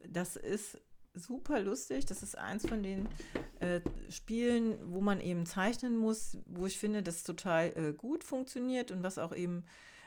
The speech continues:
äh, lustig ist, sag ich mal, und man nicht so ewig, ähm,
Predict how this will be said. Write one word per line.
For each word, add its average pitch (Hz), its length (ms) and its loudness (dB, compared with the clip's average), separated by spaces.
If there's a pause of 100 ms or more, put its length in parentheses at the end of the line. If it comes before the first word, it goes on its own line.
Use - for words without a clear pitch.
(140)
äh, - 100 -2
lustig 240 440 0
ist, 247 300 0
sag 214 180 4
ich 226 140 -2
mal, 226 380 2
und 190 140 0
man 180 160 0
nicht 202 160 -2
so 175 80 -2
ewig, 208 600 -2
ähm, 185 440 0